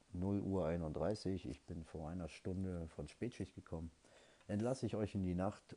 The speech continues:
Äh, Per wird dann hier nochmal einen Abschluss dazu bringen.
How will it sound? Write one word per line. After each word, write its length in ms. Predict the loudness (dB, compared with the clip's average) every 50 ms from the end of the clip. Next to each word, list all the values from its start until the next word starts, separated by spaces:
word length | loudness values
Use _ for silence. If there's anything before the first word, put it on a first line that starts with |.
| -8 -6
Äh, 180 | -4 -4 -4 -4 -2
Per 340 | 2 2 4 4 4 4 4
wird 160 | 2 2 4
dann 260 | 4 4 2 2 -2 -6 -10 -20 -20 -18
hier 220 | -8 -2 0 2
nochmal 340 | 2 2 2 2 2 2 2 2
einen 180 | 0 0 0
Abschluss 380 | 0 -2 0 0 0 0 2 2
dazu 280 | 0 0 0 2 2
bringen. 300 | 4 4 6 4 4 2